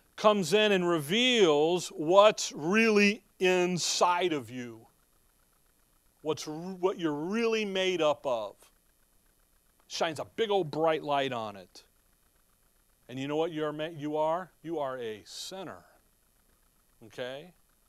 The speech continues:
Chapter six, verse fourteen.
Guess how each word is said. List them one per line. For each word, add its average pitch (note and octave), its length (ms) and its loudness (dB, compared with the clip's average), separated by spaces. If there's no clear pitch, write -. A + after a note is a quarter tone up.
Chapter C3 360 -2
six, - 760 -4
verse C3 260 -4
fourteen. C#3 640 -6